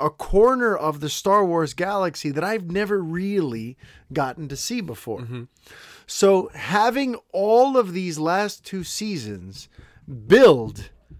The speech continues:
Speaker 1: to a Luke Skywalker thing feels almost like, so was all of this stuff just to build up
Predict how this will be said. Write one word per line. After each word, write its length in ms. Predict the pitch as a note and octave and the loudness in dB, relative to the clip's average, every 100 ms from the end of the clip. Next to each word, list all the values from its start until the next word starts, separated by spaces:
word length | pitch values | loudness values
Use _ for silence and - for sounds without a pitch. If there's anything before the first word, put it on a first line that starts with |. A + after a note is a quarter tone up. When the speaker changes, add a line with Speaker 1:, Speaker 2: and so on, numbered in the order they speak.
| _ - - _ _ - | _ -20 -20 _ _ 0
Speaker 1:
to 180 | F3 E3 | 6 8
a 40 | |
Luke 260 | D3 D#3+ C#3+ | 8 6 6
Skywalker 800 | - F#3 B3+ A3 C#3 G#2+ A#2 G#2+ | 4 8 10 8 4 -2 -12 -10
thing 420 | B2 F#2 F2 A2 _ _ - _ _ | -12 -12 -16 -20 _ _ -20 _ _
feels 280 | A#3+ C4 A3 | 2 6 8
almost 260 | A#3 A#3 | 8 6
like, 200 | A#3 G3+ | 4 2
so 200 | - A3 | 4 6
was 320 | G#3 F#3 G3+ | 6 6 6
all 640 | E3+ - D#4 D4 E4+ D#4+ C#4+ | 4 0 4 4 4 2 0
of 200 | G3+ E3+ | 0 2
this 240 | A#3 - | 2 2
stuff 640 | - - - B3 E3+ - D3 | -4 -6 2 4 4 0 -8
just 400 | A2+ G#3 G#3+ - | 0 0 0 -2
to 100 | F#3+ | -2
build 460 | A#2+ F3 G3 F3 | 0 2 2 4
up 240 | E3 F#3 | 2 2